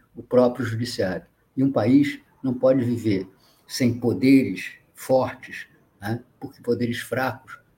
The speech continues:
perdem a capacidade de fazer a harmonia e dão, dão margem a que a gente comece a viver a ditadura de um deles.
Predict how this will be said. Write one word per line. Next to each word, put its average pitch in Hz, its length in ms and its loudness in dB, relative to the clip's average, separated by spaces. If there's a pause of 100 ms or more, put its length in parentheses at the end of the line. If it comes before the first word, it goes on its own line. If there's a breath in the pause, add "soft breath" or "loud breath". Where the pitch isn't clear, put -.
(120)
perdem 131 420 0
a - 140 -12
capacidade 113 600 -6
de 117 60 -12
fazer 113 460 -6 (240)
a 143 120 2
harmonia 147 680 0 (420 soft breath)
e 120 120 2
dão, 135 400 2
dão 117 180 2
margem 123 560 -2 (120)
a 113 100 -8
que 117 100 -4
a 113 60 0
gente 113 240 -4
comece 117 400 -4
a 113 40 -2
viver 113 520 -2
a 120 60 -6
ditadura 117 580 -2
de 123 100 -6
um 131 80 -2
deles. - 380 -8